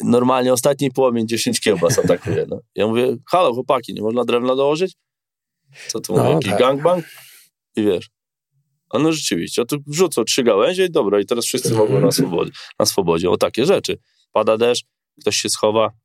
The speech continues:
Speaker 1: leży plecak kolegi. Czyj to plecak? Nie mój. Ja mówię: „No to zajebisty z ciebie kolega”. Mówię: „Twojemu właśnie nie znasz gościa, ale jemu zalewa, bo on gdzieś poszedł, coś za-, zrobić dla grupy, a ty siedzisz, bo się skitrałeś na cwaniaka”. A jakby było odwrotnie, cieszyłbyś się? No tak, nie?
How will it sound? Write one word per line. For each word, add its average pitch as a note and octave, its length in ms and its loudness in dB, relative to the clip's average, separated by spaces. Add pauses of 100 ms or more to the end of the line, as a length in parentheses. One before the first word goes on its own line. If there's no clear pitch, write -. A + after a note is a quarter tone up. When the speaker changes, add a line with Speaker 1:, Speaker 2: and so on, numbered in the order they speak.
(120)
Speaker 1:
leży G2+ 280 0
plecak G2 360 -4
kolegi. F#2+ 460 0 (460)
Czyj A2+ 140 2
to - 140 -6
plecak? - 360 -6 (140)
Nie G2 160 2
mój. - 180 -4 (220)
Ja - 120 -4
mówię: - 180 0
„No - 60 0
to - 140 -4
zajebisty F#3 480 0
z - 20 -2
ciebie G#2+ 220 -4
kolega”. G#2+ 380 0
Mówię: F2+ 260 -12
„Twojemu G#2+ 540 0
właśnie G2 360 -4 (480)
nie A2+ 100 2
znasz G#2+ 200 0
gościa, F#2+ 280 -2
ale F3 120 4
jemu C#3+ 200 2
zalewa, E2+ 380 0
bo A2 140 2
on F3+ 120 0
gdzieś F#3+ 160 -4
poszedł, - 340 -2
coś C#3+ 160 -4
za-, D#3 160 0
zrobić B2 400 0
dla B2+ 120 0
grupy, G2 280 -2
a A#2 80 2
ty G3 100 -6
siedzisz, D#3 280 0
bo B2+ 100 -6
się B2+ 140 -4
skitrałeś G#2+ 500 -2
na G2+ 120 0
cwaniaka”. - 520 -2 (440)
A G#2+ 60 2
jakby C#3+ 220 2
było E3+ 160 2
odwrotnie, D#3 420 0 (420)
cieszyłbyś C3+ 460 -2
się? F3+ 240 2
No E3+ 100 2
tak, - 220 -2 (120)
nie? D3+ 160 -4